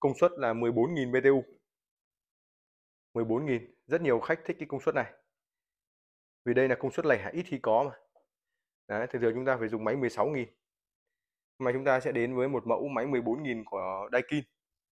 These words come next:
Hàng mua đấu giá dùng lướt, phân khúc cao cấp nhất của Daikin các bạn ạ. Giá tôi thấy rất là tốt. Nó sẽ được tích hợp đầy đủ tất cả những cái công nghệ hay của Daikin.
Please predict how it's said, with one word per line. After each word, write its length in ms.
Hàng 260
mua 120
đấu 160
giá 200
dùng 160
lướt, 140
phân 120
khúc 180
cao 160
cấp 140
nhất 160
của 100
Daikin 340
các 60
bạn 100
ạ. 60
Giá 360
tôi 180
thấy 120
rất 100
là 80
tốt. 340
Nó 100
sẽ 120
được 140
tích 100
hợp 200
đầy 120
đủ 240
tất 160
cả 220
những 100
cái 80
công 160
nghệ 140
hay 240
của 100
Daikin. 340